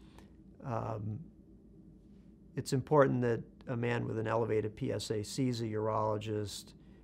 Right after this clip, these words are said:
has an appropriate evaluation with a, a rectal exam,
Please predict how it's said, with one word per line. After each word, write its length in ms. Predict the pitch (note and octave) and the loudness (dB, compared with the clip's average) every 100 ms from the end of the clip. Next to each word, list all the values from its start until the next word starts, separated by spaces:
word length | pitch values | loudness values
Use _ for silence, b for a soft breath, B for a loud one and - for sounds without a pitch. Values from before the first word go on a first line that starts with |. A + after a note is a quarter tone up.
| B | B
has 200 | B2+ A#2+ | -2 -2
an 80 | A2+ | -2
appropriate 500 | G#2 B2+ A2+ A#2 A2+ | -4 -2 -2 -2 -2
evaluation 960 | G#2+ A2 G#2+ A2 G#2+ G#2+ G#2+ - A2 A2 | 0 0 0 -2 0 0 0 -2 -4 -2
with 160 | G#2 | -2
a, 220 | G#2 G#2 - - | -2 -4 -6 -8
a 60 | |
rectal 400 | A2 A2 A2 A2 | -4 -4 -4 -4
exam, 640 | G#2 G2+ G#2+ G#2 G#2 G#2 | -4 -4 -4 -2 -2 -4